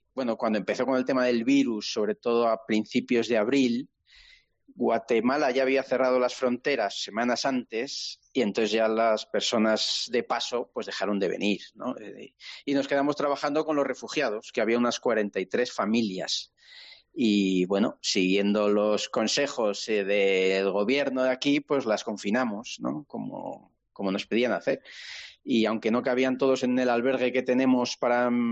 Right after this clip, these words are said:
para personas refugiadas, bueno, como había como veinticinco familias en el albergue y unas trece o así en, en hogares dentro del pueblo.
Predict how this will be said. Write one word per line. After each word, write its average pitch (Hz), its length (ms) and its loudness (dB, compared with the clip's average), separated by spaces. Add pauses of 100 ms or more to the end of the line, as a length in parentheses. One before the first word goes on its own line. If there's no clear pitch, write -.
(280)
para 113 300 -2
personas 120 340 0
refugiadas, 139 560 0
bueno, 127 300 -6
como 104 180 -8
había 120 140 2
como 113 180 -4
veinticinco 131 420 -2
familias 139 480 -2
en 131 60 -6
el 127 100 0
albergue 156 600 2
y 131 100 -2
unas 117 300 -8
trece 127 420 0
o 110 60 4
así 127 260 2
en, 107 300 -2 (100)
en 101 220 -4
hogares 113 420 0
dentro 107 260 -2
del 107 140 2
pueblo. 110 400 0